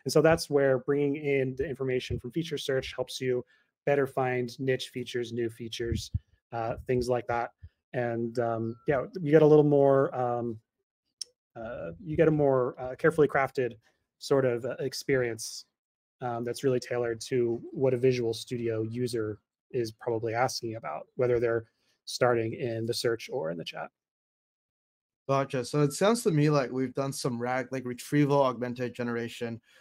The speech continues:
Speaker 2: where we added an awareness of keywords, of settings and features from feature search, um, and also other resources like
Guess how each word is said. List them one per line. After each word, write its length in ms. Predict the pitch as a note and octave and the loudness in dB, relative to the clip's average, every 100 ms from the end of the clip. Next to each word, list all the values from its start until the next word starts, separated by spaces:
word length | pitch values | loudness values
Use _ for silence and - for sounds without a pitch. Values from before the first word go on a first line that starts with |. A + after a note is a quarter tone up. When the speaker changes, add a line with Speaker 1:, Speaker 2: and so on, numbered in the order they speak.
| _ _ _ | _ _ _
Speaker 2:
where 220 | C3 D3 C#3+ | 4 6 6
we 200 | C3+ C3+ | 4 2
added 280 | D3 D3+ D#3+ | 2 6 6
an 120 | D3 | 6
awareness 580 | C3 C#3 C3+ C#3 B2+ - | 2 0 0 -4 -6 -6
of 260 | B2 A#2 _ _ _ - | -6 -6 _ _ _ -8
keywords, 760 | F3 E3 E3+ F3 F3 D#3+ - - | 0 4 6 6 4 2 -4 -6
of 200 | B2 A#2+ | -8 -6
settings 460 | - D3+ D3+ D3 | -4 0 2 0
and 140 | C3+ A#2+ | -2 -6
features 520 | E3+ F3+ G#3+ G3 - | -8 -6 -4 -4 -8
from 300 | - C#3 F#3 | -4 -4 -4
feature 260 | G#3+ G3+ A#3 | -8 -8 -8
search, 460 | - B3+ B3+ - _ _ _ _ - | -4 -6 -8 -18 _ _ _ _ 0
um, 580 | A#2+ B2 A#2+ A#2+ A#2+ A#2+ _ _ _ - | 2 4 2 -2 -4 -8 _ _ _ -6
and 220 | C3 C3+ | -4 -4
also 880 | E3 G#3 A#3 - D3+ C3+ B2+ A#2+ A2+ _ _ _ _ _ C#3 | -4 -4 -4 -6 -4 -4 -4 -8 -10 _ _ _ _ _ -2
other 320 | D3 E3 E3+ | 2 2 4
resources 920 | D#3+ D3 C#3 C#3 - C3 B2+ B2 - | 2 0 -4 -6 -6 -6 -6 -8 -10
like 520 | A#2 B2 A#2+ A#2 A#2 | -6 -4 -4 -6 -10